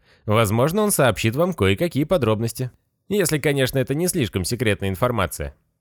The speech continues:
А чем вы занимались, Дженкинс? В поте лица переснимали документы, я полагаю?»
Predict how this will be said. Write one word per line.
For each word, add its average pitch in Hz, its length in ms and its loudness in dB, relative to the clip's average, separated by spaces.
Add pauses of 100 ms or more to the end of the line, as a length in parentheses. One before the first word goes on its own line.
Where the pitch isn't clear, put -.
(120)
А 135 260 0
чем 262 380 -4
вы 196 120 0
занимались, 95 520 0
Дженкинс? 104 580 -4
В - 140 -20
поте 156 260 0
лица 143 300 2
переснимали 139 600 0
документы, 190 520 0
я 92 80 4
полагаю?» 90 520 0